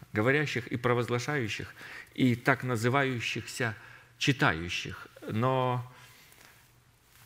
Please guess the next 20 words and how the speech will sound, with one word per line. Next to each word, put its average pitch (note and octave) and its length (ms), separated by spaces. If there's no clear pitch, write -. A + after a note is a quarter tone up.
вот - 80
мы A2 140
щас - 360
будем G#2 300
вникать, A#2+ 480
определённый A2 400
порядок A#2+ 420
существует F2 720
у F#2 40
Бога. F2 360
В A2+ 140
изложении D#3+ 540
данного D#3+ 440
порядка A2+ 680
мы B2+ 240
имеем C#3 420
шесть C#3+ 380
последовательных C3 760
принципов. - 580
Нарушение G#2 1040